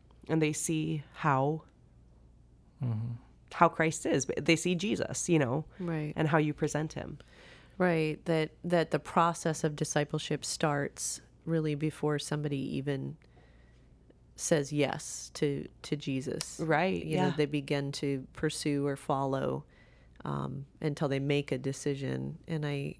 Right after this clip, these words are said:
Speaker 3: yeah, I think, I think too, like, people can, um, become aware of the kingdom and even kind of fall in love with the kingdom and the way of the kingdom before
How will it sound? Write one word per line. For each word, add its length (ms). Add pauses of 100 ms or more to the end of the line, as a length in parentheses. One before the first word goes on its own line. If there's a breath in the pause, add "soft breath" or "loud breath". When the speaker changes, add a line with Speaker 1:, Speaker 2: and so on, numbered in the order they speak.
Speaker 3:
yeah, 340 (120)
I 100
think, 300 (380 loud breath)
I 80
think 260
too, 260
like, 240 (220)
people 400
can, 600 (640 soft breath)
um, 540 (1040 soft breath)
become 420
aware 380
of 180
the 100
kingdom 1040 (420 soft breath)
and 140
even 340 (100)
kind 200
of 80
fall 260
in 180
love 220
with 200
the 60
kingdom 560
and 140
the 60
way 320
of 100
the 80
kingdom 460
before 640